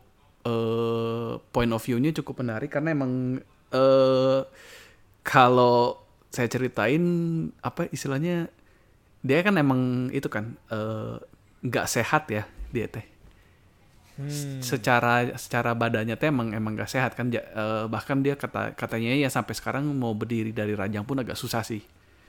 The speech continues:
Speaker 1: Makanya dia jadinya nge-vi-,
Speaker 2: Oh,
Speaker 1: nge-VTuber
Speaker 2: iya.
Speaker 1: biar, eh, apa istilahnya? Ya, biar,
Speaker 2: Yakin,
Speaker 1: biar ada
Speaker 2: yakin
Speaker 1: ka-,
Speaker 2: Bapak
Speaker 1: ah.
Speaker 2: Heri bukannya narik simpati aja itu biar Bapak Heri nonton.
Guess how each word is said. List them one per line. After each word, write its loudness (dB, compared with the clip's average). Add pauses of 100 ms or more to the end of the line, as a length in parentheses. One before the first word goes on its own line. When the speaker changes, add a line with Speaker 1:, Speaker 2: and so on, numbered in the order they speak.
(260)
Speaker 1:
Makanya -4
dia 0
jadinya 0
nge-vi-, -2
Speaker 2:
Oh, -2
Speaker 1:
nge-VTuber 2
Speaker 2:
iya. 2
Speaker 1:
biar, 0 (680)
eh, -2
apa -6
istilahnya? -2 (600)
Ya, -2
biar, 2 (240)
Speaker 2:
Yakin, -10
Speaker 1:
biar 2
ada 2
Speaker 2:
yakin 0 (180)
Speaker 1:
ka-, -4
Speaker 2:
Bapak 4
Speaker 1:
ah. 6
Speaker 2:
Heri 0 (100)
bukannya -6
narik -6
simpati -6
aja -6
itu -8
biar -8
Bapak -12
Heri -10
nonton. -10